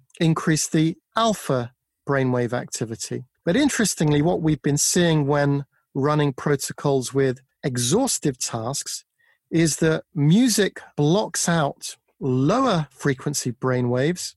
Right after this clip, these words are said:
such as theta waves, and that might be part of the mechanism that underlies music ergogenic effect in endurance type activities.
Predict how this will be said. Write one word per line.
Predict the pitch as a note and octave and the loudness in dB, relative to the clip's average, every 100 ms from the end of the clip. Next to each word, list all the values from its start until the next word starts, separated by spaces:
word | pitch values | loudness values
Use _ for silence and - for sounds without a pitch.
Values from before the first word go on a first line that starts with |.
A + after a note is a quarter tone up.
| _ | _
such | - D#3 C#3 - | -6 -4 -2 0
as | C#3+ B2+ - _ | 0 0 -8 _
theta | - G3+ F3+ - | -2 0 0 -2
waves, | A#2+ B2 A#2 C3+ - - _ | 0 0 -2 -4 -6 -10 _
and | D#3+ D#3 | 0 2
that | A3 C4 | 0 0
might | G3+ G3 F#3+ | -2 -2 -4
be | E3 | -6
part | - D#3 D3+ | -2 -2 -2
of | B2+ | -2
the | D3+ | 0
mechanism | D3 C#3 - C#3 C3+ - C3+ C3 C3 | 0 -2 -2 0 0 0 -2 -2 -6
that | B2 C#3 - _ _ - | -4 -4 -4 _ _ -4
underlies | D3+ D#3 C#3+ C#3+ C3+ C3+ C3 A#2+ - _ _ | 0 2 2 2 2 2 0 -4 -12 _ _
music | D#3 D3+ C3 C#3+ - _ - | 0 2 2 -4 -8 _ -2
ergogenic | F3 E3+ D3 D3 C3 B2+ | -2 0 0 0 0 -4
effect | C3 - C#3+ F3 - - | -12 -4 -2 -2 -4 -4
in | B2+ | -2
endurance | B2+ C3+ C3 C3+ | 0 0 0 -2
type | - C3+ A#2+ C3 | -6 -6 -6 -8
activities. | - - A2+ - - G3 - | -10 -8 -8 -6 -6 -6 -6